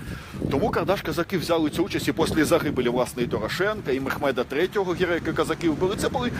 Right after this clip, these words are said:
ситуативні союзи, не тривкі. Татари, козаки охоче вбивали один одного при кожній нагоді, коли відчували зраду. Ну, вони були підозрілими людьми, відверто сказати, ні нам чи так. Козакам завдяки цьому союзу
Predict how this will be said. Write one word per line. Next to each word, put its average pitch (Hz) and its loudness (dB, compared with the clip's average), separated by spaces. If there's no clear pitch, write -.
ситуативні 220 4
союзи, 208 4
не 180 6
тривкі. 175 2
Татари, 202 4
козаки 160 4
охоче 165 4
вбивали 135 4
один 151 2
одного 226 6
при 202 4
кожній 185 4
нагоді, 170 4
коли 160 4
відчували 156 4
зраду. 139 4
Ну, - -2
вони 262 4
були 220 2
підозрілими 139 4
людьми, 131 0
відверто 120 2
сказати, 113 -4
ні 185 2
нам 107 2
чи - -4
так. - -4
Козакам 165 -2
завдяки 120 -4
цьому 117 0
союзу 135 0